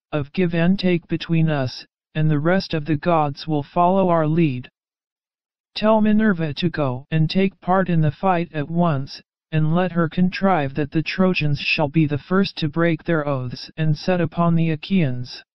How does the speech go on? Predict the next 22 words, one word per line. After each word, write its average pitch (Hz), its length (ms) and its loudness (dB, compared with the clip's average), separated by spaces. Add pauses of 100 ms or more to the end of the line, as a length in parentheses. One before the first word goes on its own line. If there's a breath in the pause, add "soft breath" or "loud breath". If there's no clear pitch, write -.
(920)
The 180 100 -2
sire 226 480 0
of 185 220 -6
gods 160 480 0
and 156 180 2
men 185 280 2
heeded 185 360 0
her 175 180 2
words, 151 560 -4 (300)
and 151 180 0
said 160 300 -2
to 175 100 -2
Minerva, 151 640 0 (300)
"Go 185 200 2
at 160 140 -2
once 170 420 2
into 151 260 2
the 147 100 0
Trojan 185 540 0
and 160 160 -2
Achaean 185 440 2
hosts, 156 720 -4